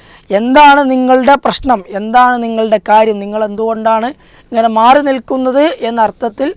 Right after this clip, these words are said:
മൂസാ നബി അലൈഹിസ്സലാം അവരോട് കാര്യം അന്വേഷിക്കുകയും, "ഖാലത്ത", അപ്പോൾ അവർ രണ്ടുപേരും പറഞ്ഞു, "ലാ നസ്ഖി ഹത്താ യുസ്ദിറ റിആ വ അബൂനാ ശൈഖുൻ കബീർ", ഞങ്ങൾക്കൊരിക്കലും ഈ ആളുകൾ,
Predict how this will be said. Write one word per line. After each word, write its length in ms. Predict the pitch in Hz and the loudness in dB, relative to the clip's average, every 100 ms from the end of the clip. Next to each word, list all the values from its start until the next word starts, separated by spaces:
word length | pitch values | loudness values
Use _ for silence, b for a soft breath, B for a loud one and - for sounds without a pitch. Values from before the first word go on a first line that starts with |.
| - | -10
മൂസാ 280 | 208 226 214 | -8 -2 -2
നബി 160 | 202 | 0
അലൈഹിസ്സലാം 600 | 202 196 196 - 208 208 | -2 -2 -4 -4 -2 -2
അവരോട് 300 | 196 190 196 196 | -4 -6 -8 -6
കാര്യം 300 | 180 190 202 | -4 -4 -6
അന്വേഷിക്കുകയും, 760 | 190 180 180 - 185 180 190 247 b b b - | -10 -10 -10 -12 -10 -6 -4 -6 b b b -2
"ഖാലത്ത", 480 | 190 185 180 170 185 | 2 2 0 -2 -2
അപ്പോൾ 500 | 180 - 202 185 180 | -4 -4 -10 -6 -4
അവർ 180 | 185 180 | -4 -6
രണ്ടുപേരും 560 | 180 214 196 185 185 | -8 -6 -6 -6 -4
പറഞ്ഞു, 420 | 185 196 196 247 262 B B - | -2 -2 -2 -4 -6 B B -2
"ലാ 260 | 190 190 | 2 2
നസ്ഖി 640 | 190 240 - - - 277 311 - | 0 -4 -6 -8 -4 -2 -4 -6
ഹത്താ 560 | 233 247 _ - 220 202 | -8 -8 _ -2 0 2
യുസ്ദിറ 580 | 214 185 170 220 214 202 | -2 -6 -6 -4 -2 -2
റിആ 680 | 180 190 185 190 233 262 302 b b b - | -4 -10 0 4 6 6 2 b b b -6
വ 60 | |
അബൂനാ 760 | 196 196 185 220 233 214 208 196 | -2 -2 -2 -4 -2 -2 -2 -2
ശൈഖുൻ 640 | - 214 214 202 233 294 - _ - | -2 -2 -2 -2 -2 -2 -4 _ -12
കബീർ", 960 | 180 170 180 180 180 180 185 180 185 165 _ b b b b | -10 -6 -6 -4 -2 -2 -2 -2 -4 -6 _ b b b b
ഞങ്ങൾക്കൊരിക്കലും 920 | 185 208 247 226 233 240 - 262 269 240 | -8 -4 -4 -2 -2 -4 0 0 0 -4
ഈ 140 | 254 214 | 0 4
ആളുകൾ, 480 | 208 262 247 - | 4 4 2 0